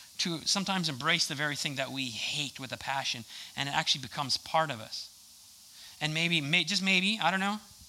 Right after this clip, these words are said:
maybe that's part of the divine file that the Lord is just taking off the burrs and doing something in us, creating character within us, so that no longer do we have to,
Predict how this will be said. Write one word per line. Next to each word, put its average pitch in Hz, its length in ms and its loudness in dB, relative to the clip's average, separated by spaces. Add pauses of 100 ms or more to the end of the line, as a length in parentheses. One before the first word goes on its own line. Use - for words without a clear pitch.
(500)
maybe 175 200 0
that's 156 240 2
part 180 360 4
of 156 120 -4
the 147 80 -6
divine 143 520 0
file 151 460 2
that 123 180 -8
the 139 80 -6
Lord 139 280 -2
is 120 160 -4
just - 400 0 (360)
taking 170 340 0
off 147 240 0
the 147 80 -6
burrs 127 480 0 (260)
and 135 160 -4
doing 147 220 2
something 143 420 2
in 135 140 -2
us, - 420 2 (240)
creating 156 600 2
character 156 580 0
within 135 300 -4
us, 113 260 -2 (280)
so - 160 2
that 143 180 4
no 165 240 4
longer 170 340 6
do 143 160 -2
we 151 100 6
have 147 200 4
to, 147 100 2